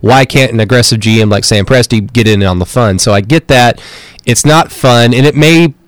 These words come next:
end up being a relatively quiet offseason, but rest assured, I think this front office has earned the benefit of the doubt to just wait and see until the finished product. Like, basically, just wait until the trade deadline. If they don't do anything by then,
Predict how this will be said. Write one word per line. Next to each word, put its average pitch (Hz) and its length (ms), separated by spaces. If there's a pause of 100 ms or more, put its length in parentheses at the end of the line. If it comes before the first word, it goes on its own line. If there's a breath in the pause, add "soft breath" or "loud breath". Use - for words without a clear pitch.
end 151 200
up 151 160
being 139 360
a 127 80
relatively 117 840
quiet 104 460
offseason, 107 600
but 113 280 (400 loud breath)
rest 165 200
assured, 151 320
I 131 80
think 151 300
this 139 160
front 131 220
office 120 400
has 110 200 (100)
earned 113 220
the 113 60
benefit 113 300
of 101 80
the 101 80
doubt 101 400
to 101 320
just 117 240
wait 117 260
and 123 100
see 120 460 (300 soft breath)
until 117 340
the 113 80
finished 113 280
product. 117 200
Like, 120 360
basically, 165 320
just - 200
wait 151 320
until 156 260
the 143 100
trade 139 280
deadline. 104 380
If 104 100
they 185 120
don't 185 180
do 139 160
anything 147 440
by 110 200
then, 226 340